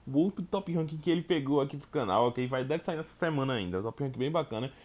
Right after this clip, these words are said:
Queria realmente tá agradecendo e parabenizando ele demais por ter conseguido pegar esse Top Rank, por ter mandado isso pra gente, porque realmente foi um Top Rank muito bom pra ter, ele ter conseguido, né? Com um personagem ruim,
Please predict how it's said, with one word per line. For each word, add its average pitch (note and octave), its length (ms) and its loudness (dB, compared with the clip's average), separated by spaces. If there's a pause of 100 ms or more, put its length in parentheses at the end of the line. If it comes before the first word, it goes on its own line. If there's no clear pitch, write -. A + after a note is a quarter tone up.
(140)
Queria D3 220 2
realmente E3+ 400 -2
tá - 100 -6
agradecendo F3 640 -2
e G3 40 -2
parabenizando E3+ 760 0
ele D3+ 160 2
demais D3 540 0
por E3 160 -6
ter D#3+ 80 -4
conseguido D3+ 340 -4
pegar C#3 220 0
esse C#3+ 120 -4
Top C#3+ 220 -2
Rank, C3 280 -4
por D3 140 -6
ter D3+ 100 -4
mandado C3+ 240 -4
isso C3+ 100 -14
pra C3 140 -2
gente, A#2 240 -6
porque C3+ 280 -8
realmente C#3 560 -2 (300)
foi D3 140 0
um E3+ 100 0
Top F3+ 240 -4
Rank D#3 220 -2
muito D3+ 600 -2
bom A2+ 280 -2
pra E3+ 120 -2
ter, C#3 120 -6
ele A#2+ 260 0
ter C#3 120 -4
conseguido, B2+ 480 -2
né? C3+ 140 -2 (300)
Com D#3+ 120 -4
um F#3 60 -2
personagem C#3+ 480 -2
ruim, D#3 540 0